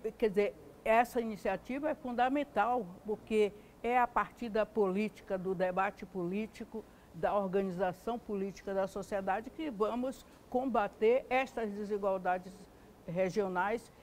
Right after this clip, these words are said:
e, e, e dar ao povo brasileiro como um todo sua autoestima para avanços que nós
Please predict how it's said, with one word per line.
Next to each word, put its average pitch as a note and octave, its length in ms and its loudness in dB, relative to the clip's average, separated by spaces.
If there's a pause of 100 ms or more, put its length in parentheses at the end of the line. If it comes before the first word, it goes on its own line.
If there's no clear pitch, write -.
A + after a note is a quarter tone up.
(220)
e, C4 160 0 (140)
e, A#3+ 160 0 (160)
e A3+ 120 -2
dar G#3 400 2 (120)
ao A#3+ 160 2
povo A3+ 500 8
brasileiro F#3+ 720 0
como F#3+ 240 -8
um F#3 40 -8
todo G#3+ 440 -2 (680)
sua A#3+ 240 2
autoestima G#3+ 800 0 (140)
para A3+ 420 2 (100)
avanços G#3 760 2
que - 200 -14
nós G3+ 460 0